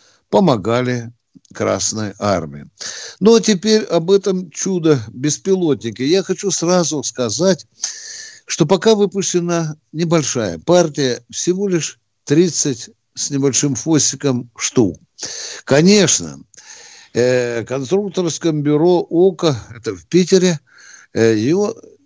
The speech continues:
создатели этого беспилотника, конечно, на все лады расхваливают свои детище. А по-другому нельзя.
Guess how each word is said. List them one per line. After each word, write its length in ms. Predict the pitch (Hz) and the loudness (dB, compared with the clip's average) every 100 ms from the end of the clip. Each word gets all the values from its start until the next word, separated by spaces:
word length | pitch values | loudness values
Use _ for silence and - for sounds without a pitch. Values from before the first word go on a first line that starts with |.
| _ | _
создатели 1120 | - - 156 147 139 170 170 151 120 104 104 104 | 0 4 4 4 2 2 0 -2 -6 -6 -8 -8
этого 380 | 135 131 127 131 | -4 -4 -2 -4
беспилотника, 760 | 120 127 - 151 185 180 170 151 | -4 -4 -2 2 2 2 0 -2
конечно, 640 | 165 156 156 196 - 180 | 0 0 2 2 2 0
на 160 | 160 113 | -2 -2
все 240 | - 135 | -2 0
лады 560 | 160 131 85 101 131 135 _ _ | 0 0 -2 -6 -6 -8 _ _
расхваливают 960 | - 135 139 - 110 107 117 135 123 104 | 0 2 4 0 -2 -2 0 0 -2 -4
свои 300 | - 113 113 | -2 0 0
детище. 440 | 101 101 104 - | 0 -4 -4 -4
А 120 | - 123 | 0 0
по-другому 520 | 139 147 139 170 175 | 2 0 2 2 4
нельзя. 500 | 180 156 147 160 | 4 4 4 2